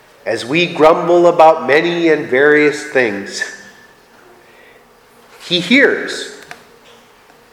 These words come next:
and he speaks his word in reply. Thankfully, not the word of judgment that we deserve,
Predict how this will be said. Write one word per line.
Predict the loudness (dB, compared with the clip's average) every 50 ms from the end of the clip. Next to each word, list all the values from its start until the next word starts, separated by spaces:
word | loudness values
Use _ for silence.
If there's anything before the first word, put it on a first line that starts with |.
| _ _ -8
and | -6 -6
he | -4 -4 -4 -4
speaks | -4 -6 -6 -4 -2 -2 -2 -4 -6 -4
his | -2 -2 -2 -2
word | -2 0 2 4 4 4 4 2 2
in | 0 0
reply. | 0 0 0 0 0 4 4 6 6 4 2 0 -4 -8 -10 -14 -16 -18 -20 -20 -20 -20 -20 -20 -20 -20 -20 -20 _ _ _ -20 -20 -20 -20 -20 _ _ _ -20 -20 -20 -20 -20 -20 -20 -14 -4
Thankfully, | 0 2 2 2 0 0 -2 0 2 2 2 2 0
not | 0 2 2 2 2 0 -2 -2
the | -2
word | 0 2 2 4 4 2 2
of | -2 -4 -2 0
judgment | 4 4 4 4 2 0 -2 -2 -2 -2 -4 -8 -14 -16 -10 -4
that | -2 -2 -2 -2
we | -2 -4 -4
deserve, | -2 -4 -4 0 2 4 4 4 4 2 0 -2 -2 -6 -8 -12 -14 -16 -20 -20